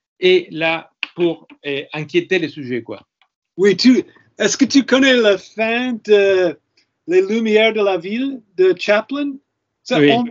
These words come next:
Speaker 1: oui,
Speaker 2: on, on
Speaker 1: oui.
Speaker 2: voit seulement son regard, mais il, parce que c'est un, un cinéma muet, il, il ne peut pas parler, donc,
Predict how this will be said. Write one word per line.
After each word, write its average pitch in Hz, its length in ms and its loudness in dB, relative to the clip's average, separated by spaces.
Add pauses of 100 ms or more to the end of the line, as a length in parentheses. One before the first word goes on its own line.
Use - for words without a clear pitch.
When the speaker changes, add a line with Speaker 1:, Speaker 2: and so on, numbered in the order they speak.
(140)
Speaker 1:
oui, 160 100 2
Speaker 2:
on, 247 240 -2
on 226 80 -8
Speaker 1:
oui. 160 100 -4
Speaker 2:
voit 254 380 0
seulement 269 640 0
son 240 400 -4
regard, 226 640 0
mais 233 220 -4
il, 233 240 0 (440)
parce 247 200 2
que 262 100 -2
c'est 254 300 0
un, 233 340 -2
un 196 280 -8
cinéma 240 420 -2
muet, 240 500 2
il, 226 400 -6
il 247 180 -6
ne 233 80 -6
peut 226 180 -8
pas 240 200 2
parler, 240 540 -2
donc, 233 320 -6